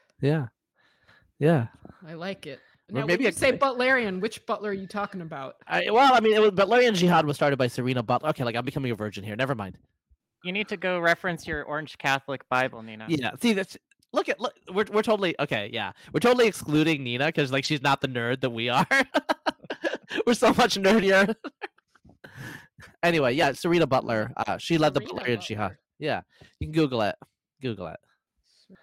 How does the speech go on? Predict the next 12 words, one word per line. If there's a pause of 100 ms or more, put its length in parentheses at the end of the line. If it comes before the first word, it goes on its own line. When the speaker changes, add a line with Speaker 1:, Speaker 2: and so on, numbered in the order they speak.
(520)
Speaker 3:
We'll
get
her
on
the
podcast. (1000)
Speaker 1:
Ah,
she's
Speaker 2:
All
Speaker 1:
dead. (320)
Speaker 2:
right.
Speaker 1:
<laughs>